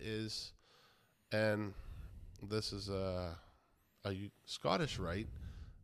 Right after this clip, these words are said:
I can't even remember the degree, so I apologize. I'm really dropping the ball. But we had a group from Pittsburgh,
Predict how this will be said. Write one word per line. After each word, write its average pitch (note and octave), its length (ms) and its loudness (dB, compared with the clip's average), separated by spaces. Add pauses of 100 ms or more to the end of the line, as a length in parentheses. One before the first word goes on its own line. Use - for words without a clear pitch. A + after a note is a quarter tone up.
(1040)
I C3 140 8
can't A#2+ 240 6
even G#2 160 4
remember F#2+ 320 0
the E2+ 60 -2
degree, E2 280 -4
so E2+ 220 -4
I F2+ 160 0
apologize. E2 640 -2
I'm F2+ 140 -4
really E2+ 180 -2
dropping E2+ 300 -6
the E2+ 80 -10
ball. A2 240 2
But F#2 120 -4
we C3+ 140 0
had A2+ 380 0 (380)
a G2 100 -2
group G#2 340 0
from G2 400 -4
Pittsburgh, D#2+ 480 -2